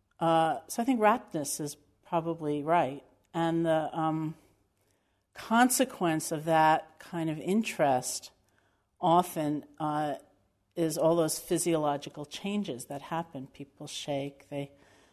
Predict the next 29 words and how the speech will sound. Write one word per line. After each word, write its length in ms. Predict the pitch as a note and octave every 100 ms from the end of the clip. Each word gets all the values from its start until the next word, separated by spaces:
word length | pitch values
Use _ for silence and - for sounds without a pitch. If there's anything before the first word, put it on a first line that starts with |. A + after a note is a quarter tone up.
| _ -
get 220 | D3+ -
goosebumps, 840 | D3+ D3+ - - C#3+ C#3+ C#3+ - D3+
you 160 | C#3+
have 200 | D#3 C#3+
the 60 | D3+
feeling 600 | - D#3+ D#3 D#3 D3+ D3 - _ _ _ -
sometimes 800 | - E3 D#3+ E3 D3+ D3+ C#3+
like 160 | C#3 -
you're 80 | D3+
flying 460 | - D#3 D3 D3
in 80 | D3
the 160 | C#3+ C#3
air, 560 | D3+ D#3+ D#3 D#3 D#3
or 240 | D#3+ D#3 D3+
there's 220 | D3+ C#3+
this 180 | C#3 -
crushing 480 | - D#3 - D3 D3
mountain 320 | D3+ D3+ D3+
sitting 360 | - D#3+ D3+
on 140 | D3 C#3
your 120 | B2+
neck, 300 | C#3 D#3+ F#3 - -
or 160 | C#3+ - - _ _ _ _ _ _ _ -
all 140 | E3+ E3+
kinds 380 | - D#3 D3
of 100 | D3+
things 360 | - D3 C3+ -
happen 480 | - D#3+ D#3+ C#3 C3+ _ _ _ _ _ _ _ -
as, 380 | D3 D3 C#3+